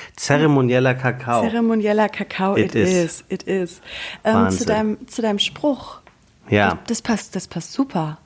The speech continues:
Speaker 2: Ich hab mich,
Speaker 1: Ja.
Speaker 2: ähm, dieses Wochenende das erste Mal in mein Coaching-Business begeben und hab meinen ersten Probeklienten gecoacht.
Speaker 1: Heißen
Speaker 2: Und,
Speaker 1: die
Speaker 2: ähm,
Speaker 1: Klienten so
Speaker 2: mhm.
Speaker 1: unromantisch für so eine emotionale, äh, Angelegenheit?
Speaker 2: Ja, du sagst erstmal, also ich mache ja eine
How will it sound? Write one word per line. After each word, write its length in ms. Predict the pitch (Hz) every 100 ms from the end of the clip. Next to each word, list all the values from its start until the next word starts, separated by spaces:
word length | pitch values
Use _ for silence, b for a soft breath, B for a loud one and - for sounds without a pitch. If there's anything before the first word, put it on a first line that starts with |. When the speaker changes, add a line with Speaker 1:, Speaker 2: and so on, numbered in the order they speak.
| _ -
Speaker 2:
Ich 120 | -
hab 140 | 202
mich, 140 | 196 196
Speaker 1:
Ja. 200 | 214 180
Speaker 2:
ähm, 200 | 180 175
dieses 260 | 180 185
Wochenende 540 | 196 202 214 165 185 180
das 160 | 170
erste 360 | - 175 185 -
Mal 340 | 170 160 165 - B B B B
in 100 | 185
mein 160 | 165
Coaching-Business 800 | 156 302 - 277 185 170 165 160
begeben 560 | - 170 - 156 160 160
und 180 | 160 -
hab 120 | -
meinen 140 | 170
ersten 400 | - 165 165 262
Probeklienten 840 | 269 285 269 247 185 160 156 - 160
gecoacht. 800 | 156 - - 147 147 - - - B B B B B
Speaker 1:
Heißen 300 | - 170 254
Speaker 2:
Und, 60 | 190
Speaker 1:
die 20 |
Speaker 2:
ähm, 60 | 180
Speaker 1:
Klienten 560 | 170 131 151 202 120
so 220 | 117 135 160
Speaker 2:
mhm. 60 |
Speaker 1:
unromantisch 600 | 208 135 110 113 110 123
für 140 | - 123
so 160 | 117
eine 100 | 151
emotionale, 840 | 147 147 - 143 143 139 143 135 135
äh, 180 | 135 127
Angelegenheit? 760 | 147 165 107 101 98 107 143 202
Speaker 2:
Ja, 280 | 214 208
du 120 | 208 196
sagst 260 | 180 180
erstmal, 380 | - 185 196 185
also 160 | 180 180
ich 100 | -
mache 200 | 190 -
ja 80 | 202
eine 320 | 180 180